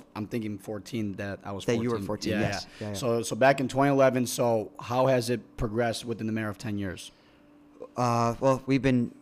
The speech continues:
Speaker 2: you know, obviously this past year was a little something, was a little rough, but truthfully, it was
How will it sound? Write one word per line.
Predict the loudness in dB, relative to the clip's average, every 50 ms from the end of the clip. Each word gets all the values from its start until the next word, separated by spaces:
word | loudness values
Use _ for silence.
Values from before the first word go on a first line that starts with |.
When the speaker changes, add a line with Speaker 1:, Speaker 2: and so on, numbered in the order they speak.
| -20 -20 -20 -20 -10
Speaker 2:
you | -6 -4
know, | -2 -2 -2 -4 -6 -4
obviously | -2 -2 0 0 -2 -2 -4 -4 -4 -6 -8 -10 -10 -8
this | -6 0
past | 4 6 8 8 8 8 6 4
year | 6 6 6
was | 6 6 4 2 2
a | 4
little | 6 8 8 8
something, | 6 6 4 4 6 4 2
was | 2
a | 4
little | 4 4 4 4
rough, | 6 8 8 8 8 6 4 0
but | 0 0 0 0 -2 -8 -16 -14
truthfully, | -4 0 2 2 2 2 2 2 4
it | 4
was | 2 2 -2 -4